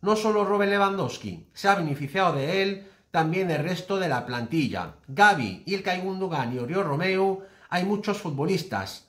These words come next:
a un nivel alto y esto es muy bueno para el grupo". Su renovación, el mejor plan para festejar la Merced.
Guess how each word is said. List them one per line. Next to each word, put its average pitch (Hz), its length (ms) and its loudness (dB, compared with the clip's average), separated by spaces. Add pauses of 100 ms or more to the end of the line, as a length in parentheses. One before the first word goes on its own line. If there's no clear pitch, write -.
(100)
a 175 140 2
un 190 160 2
nivel 165 520 -4
alto 107 580 0
y 160 120 0
esto 190 200 0
es 147 140 -4
muy 165 300 -2
bueno 175 640 0 (400)
para 190 360 6
el 131 100 0
grupo". 123 640 0 (960)
Su 226 180 2
renovación, 220 800 4
el 175 140 -4
mejor 180 380 -2
plan 202 380 2
para 170 200 4
festejar 185 500 -2
la 180 120 2
Merced. 127 640 -2